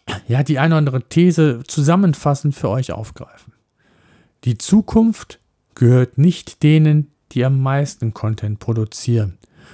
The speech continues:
Die Zukunft gehört denen, die mit K I bessere Antworten, bessere Prozesse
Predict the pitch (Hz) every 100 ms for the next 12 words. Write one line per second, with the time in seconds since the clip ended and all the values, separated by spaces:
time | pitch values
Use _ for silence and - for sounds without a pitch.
0 | - - 117 - 196 220 190 - 143 135
1 | - 151 170 175 165 _ - 131 135 131
2 | - 123 165 156 147 160 156 120 170 196
3 | 127 120 - 113 147 175 160 147 - 135
4 | - 214 - 160